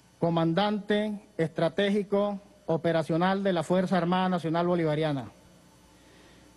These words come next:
Ciudadano mayor general Félix Osorio Guzmán, comandante general del Ejército Bolivariano. Ciudadano almirante Aníbal Brito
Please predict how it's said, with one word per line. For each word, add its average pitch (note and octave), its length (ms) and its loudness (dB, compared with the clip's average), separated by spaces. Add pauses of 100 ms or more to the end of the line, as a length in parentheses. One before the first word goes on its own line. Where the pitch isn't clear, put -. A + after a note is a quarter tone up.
(300)
Ciudadano D#3+ 500 2
mayor F#3 300 2
general G3 580 0 (440)
Félix F#3+ 320 0
Osorio F#3 360 0
Guzmán, G#3 520 0 (960)
comandante F#3 920 -2 (320)
general F#3 720 0
del D#3 220 0
Ejército E3+ 460 2
Bolivariano. D3 640 2 (1300)
Ciudadano D#3+ 420 2
almirante F3+ 500 2
Aníbal E3 320 0
Brito G3+ 500 0